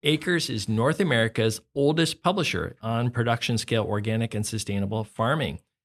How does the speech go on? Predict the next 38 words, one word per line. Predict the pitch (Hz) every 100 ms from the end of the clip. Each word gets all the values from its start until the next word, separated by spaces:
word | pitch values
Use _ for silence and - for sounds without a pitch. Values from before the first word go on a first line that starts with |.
| _ _ -
They're | 143
celebrating | 208 190 156 143
fifty | 127 - 202 202
years | 196 185 180 92
this | - 107 -
year, | 107 147 165 -
uh, | 120
dedicated | 117 120 131 139 139
to | 127
providing | 120 113 107
farmers, | - 120 123 131 120
ranchers, | 123 131 139 123
and | - 131 135
industry | 131 147 147 185
professionals | - 170 156 127 101 85
with | 92
the | 90 107
information | 117 143 127 123 -
and | 127 127 175
resources | 185 196 156 107 101 98
to | -
build | 95 98 92
healthy | - 127 135 117
and | 110
resilient | 107 104 101 101
operations. | 98 98 95 104 104 - - - - _ -
This | 160 160
December, | 175 156 156 151 185 214 -
Acres | 147 185 190 127
is | 120 113
hosting | 135 131 139 127
their | 127 - -
annual | 139 156 165
conference | - 156 170 185 147 139
and | 143
trade | 147 180 180
show, | 107 82 - 185
EcoAg, | - 214 143 95 73 -